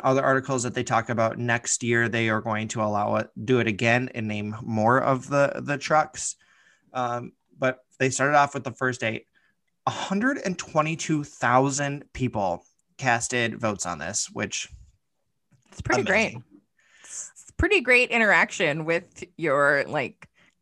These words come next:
Speaker 2: classic infrastructure.
Speaker 1: Well, it's just, it's so fun. Well, you
Speaker 2: It's
Speaker 1: all
Speaker 2: so
Speaker 1: over there in
Speaker 2: fun.
Speaker 1: Sioux Falls are, like, painting Jesus on the front of snowplows.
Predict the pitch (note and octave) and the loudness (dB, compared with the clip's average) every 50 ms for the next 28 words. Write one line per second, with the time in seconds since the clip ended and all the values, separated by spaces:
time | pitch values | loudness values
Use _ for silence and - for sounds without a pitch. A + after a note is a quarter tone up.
0 | _ _ _ - - F3+ E3 D#3 E3 F3 - E3+ E3 - - D#3+ F3 F3 - E3 | _ _ _ -8 -2 2 2 2 2 2 0 -4 -6 -2 -2 -2 -2 -2 -2 -6
1 | - - - C#2 - - - - - F3+ - _ _ - F3 G3 F#3+ F#3 - - | -6 -8 -8 -10 -10 -10 -10 -10 -10 -10 -12 _ _ 0 4 4 4 4 2 0
2 | - G3+ F#3+ - - - - - G3+ - - - - - _ _ - - - - | 0 0 0 0 -2 -2 0 0 0 0 0 -2 -6 -12 _ _ -2 2 4 6
3 | - - - D#3+ E3 F#3+ F#3 - - D3+ F3+ D#3+ G#2+ F#2 F2+ F2 - B2+ B2+ C#3 | 6 8 8 8 8 6 6 6 6 6 8 6 4 0 -4 -8 -2 2 4 6
4 | C#3 C3+ C#3 C#3 C#3 C3+ C3 D3+ D#3+ D3+ D3 C#3+ C#3+ C#3+ C#3+ C#3+ D3 D3 C#3+ C#3+ | 8 8 8 6 4 4 4 6 8 8 10 10 10 8 8 6 4 4 4 6
5 | C#3 C#3 C#3 C#3 - - C#3 - - C3 C3 C3+ B2+ C3 B2 A#2+ A#2 A#2 A#2+ A2+ | 6 6 4 2 -2 -4 -2 2 6 6 8 8 6 6 6 6 6 6 6 4
6 | - - - - - - C#3 C3 A#2 B2 B2+ B2+ B2 A2 F#2+ A2 A#2 B2 A#2 B2 | 0 -6 -16 -8 -4 -2 -2 -2 -2 -2 -2 -2 -2 -4 -4 -2 -2 -2 -2 -2
7 | A2+ - A#2+ A#2 A#2 A2+ - - A#2 A2+ A2+ A2 - - C#3 C#3 C#3+ C3 B2+ G2+ | -2 -2 0 -2 -2 -4 -2 -2 -4 -2 -2 -4 -4 -2 -2 -2 -2 -2 0 0
8 | G2 G2 G2+ G#2 G#2+ - | 0 0 0 -2 -4 -6